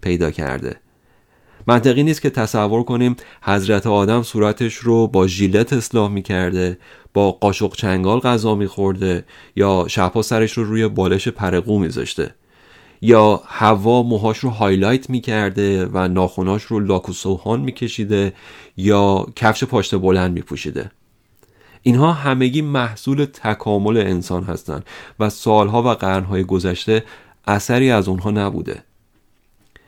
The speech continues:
انسان دوره طولانی از تکامل رو پشت سر گذاشته.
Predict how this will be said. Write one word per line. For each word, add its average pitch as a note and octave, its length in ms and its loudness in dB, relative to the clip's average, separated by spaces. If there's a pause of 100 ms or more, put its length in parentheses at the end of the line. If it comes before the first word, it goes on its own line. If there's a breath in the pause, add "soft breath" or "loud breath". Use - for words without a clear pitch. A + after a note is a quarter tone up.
(300 soft breath)
انسان E3 440 4 (400 loud breath)
دوره C#3 460 6
طولانی C3 840 2
از A#2 180 2
تکامل G2+ 480 2
رو F#2+ 80 2
پشت F#2 300 -2
سر F2 240 0
گذاشته. E2+ 580 -4